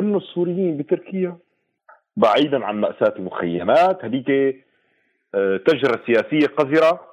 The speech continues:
ما لنا فيها. أنا عم بحكي عن الناس اللي نجوا من ال-، ورطة المخيمات وضمطوا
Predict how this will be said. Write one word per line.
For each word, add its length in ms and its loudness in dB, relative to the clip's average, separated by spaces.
ما 120 2
لنا 160 -4
فيها. 240 -4
أنا 100 2
عم 80 0
بحكي 200 -4
عن 100 2
الناس 460 0
اللي 1120 -2
نجوا 240 -2
من 320 -4
ال-، 280 0
ورطة 420 0
المخيمات 800 -2
وضمطوا 480 0